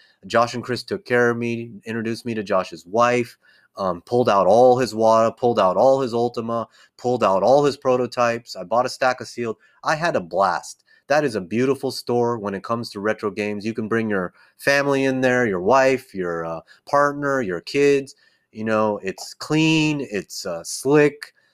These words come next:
Uh, you got multiple areas for multiple platforms, and it's not cramped.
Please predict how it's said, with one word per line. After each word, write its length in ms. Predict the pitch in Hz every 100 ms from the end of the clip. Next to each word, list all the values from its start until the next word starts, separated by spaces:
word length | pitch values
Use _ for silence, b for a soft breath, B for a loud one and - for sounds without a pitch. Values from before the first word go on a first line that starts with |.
| _ _ _
Uh, 240 | 101 90 85
you 100 | 101
got 240 | 101 82
multiple 580 | 107 104 131 143 151 156
areas 320 | 131 127 127
for 100 | -
multiple 360 | 101 123 131 123
platforms, 800 | - 123 117 - 117 117 117 104
and 140 | 110
it's 160 | 101 -
not 260 | 113 135 -
cramped. 600 | - 131 127 127 -